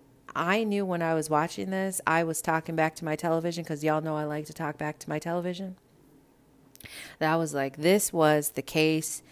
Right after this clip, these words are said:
that changed the trajectory," I love that word lately,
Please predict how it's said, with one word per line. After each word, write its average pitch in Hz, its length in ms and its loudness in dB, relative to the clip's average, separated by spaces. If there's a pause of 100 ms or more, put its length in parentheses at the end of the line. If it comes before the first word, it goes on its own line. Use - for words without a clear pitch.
(280)
that 135 240 0
changed 156 840 -2 (520)
the 143 360 2
trajectory," 151 1080 -2
I - 60 -6
love 143 240 0
that 160 180 0
word 160 180 -4
lately, 160 460 -4